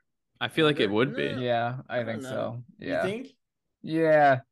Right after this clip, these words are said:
Speaker 3: 'Cause,
Speaker 1: A
Speaker 3: well,
Speaker 1: bit
Speaker 3: I mean,
Speaker 1: too soon. I
Speaker 3: Wonder
Speaker 1: don't know.
Speaker 3: comes out, what, October?
Speaker 1: I think so. Or, or is it September?
Speaker 3: No, I, I
Speaker 1: Yeah.
Speaker 3: don't, I, I think it's,
Speaker 2: 'Cause
Speaker 3: I think it's, let me see.
Speaker 2: It's, it's, it's the, it's in the fall though. So, so say
Speaker 3: Yeah.
Speaker 2: the,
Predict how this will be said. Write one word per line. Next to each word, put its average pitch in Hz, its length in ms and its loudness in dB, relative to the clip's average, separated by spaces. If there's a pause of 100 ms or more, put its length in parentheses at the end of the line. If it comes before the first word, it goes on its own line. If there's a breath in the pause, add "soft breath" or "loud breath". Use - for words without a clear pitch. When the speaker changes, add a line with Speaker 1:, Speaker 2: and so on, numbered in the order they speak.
(920)
Speaker 3:
'Cause, 160 80 0
Speaker 1:
A 180 60 6
Speaker 3:
well, 170 160 0
Speaker 1:
bit 262 80 6
Speaker 3:
I 277 60 4
mean, 190 100 -2
Speaker 1:
too 226 240 4
soon. 123 300 0
I - 20 4
Speaker 3:
Wonder 233 200 4
Speaker 1:
don't 240 80 4
know. - 40 -6
Speaker 3:
comes 233 220 0
out, 214 200 4
what, 151 240 2
October? 170 640 -6 (1400)
Speaker 1:
I 135 120 -2
think 165 240 0
so. 98 280 0
Or, 113 140 4
or 139 160 4
is 135 100 -2
it 120 100 2
September? - 640 -8 (840)
Speaker 3:
No, 120 240 -8
I, 117 80 -2
I - 60 -2
Speaker 1:
Yeah. 139 180 -2
Speaker 3:
don't, 135 200 -4
I, 135 220 -6 (100)
I 143 100 -8
think 170 200 -10
it's, 127 240 -4
Speaker 2:
'Cause - 80 -18
Speaker 3:
I - 60 -12
think 127 220 -12
it's, - 260 -20 (500)
let 104 240 -14
me 76 80 -18
see. - 180 -18
Speaker 2:
It's, 180 180 -4
it's, 190 300 -4
it's 202 340 -2
the, 196 200 2
it's 185 200 0
in 226 100 0
the 202 80 -2
fall 151 380 0
though. 101 240 -10
So, 190 260 -6
so 202 160 -4
say 220 280 4
Speaker 3:
Yeah. 214 100 2
Speaker 2:
the, 170 220 0